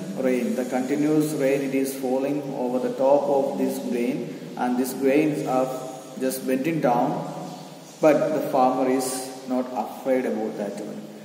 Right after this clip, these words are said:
And he is not considering it as a sin. It is something as bad, but he feels it is a profit in his life. Of the incessant rain, he counts it as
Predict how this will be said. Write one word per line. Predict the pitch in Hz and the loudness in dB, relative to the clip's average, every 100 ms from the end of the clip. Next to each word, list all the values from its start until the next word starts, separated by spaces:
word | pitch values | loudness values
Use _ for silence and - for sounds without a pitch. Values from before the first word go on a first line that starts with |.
| - | -6
And | 147 165 | -2 0
he | 170 | 2
is | 190 185 | 2 2
not | 175 180 175 | 2 2 2
considering | 156 147 156 160 160 | 0 0 0 2 2
it | 151 143 | 2 4
as | 139 131 | 4 4
a | 143 | 2
sin. | - 143 113 95 - | 2 2 2 0 -4
It | 127 | -4
is | 139 139 - | -4 -4 -4
something | 135 135 143 | -6 -4 -2
as | 139 147 - - - - | 0 -2 -4 -8 -10 -6
bad, | - 127 135 - - - - - - - | 2 4 4 2 -2 -6 -8 -12 -12 -4
but | 131 | -4
he | 127 - 165 | -2 0 -2
feels | 160 165 202 104 - - | 2 4 4 2 -2 -4
it | 135 | -4
is | 127 131 | -2 -2
a | 165 208 - - - - | -2 -2 -4 -10 -12 -6
profit | - 147 160 - - | 4 6 6 4 2
in | 151 151 | 2 0
his | 139 127 | 0 0
life. | 131 113 92 - - - - - - - - | 0 2 0 -2 -8 -10 -12 -14 -16 -4 4
Of | 151 156 | 6 6
the | 170 | 4
incessant | 170 - - 196 226 208 | 2 2 2 4 4 4
rain, | 156 131 - - - - | 6 6 4 0 -4 0
he | 175 | 0
counts | - 180 208 220 - | 4 6 8 6 4
it | 185 170 | 2 6
as | 170 165 | 6 6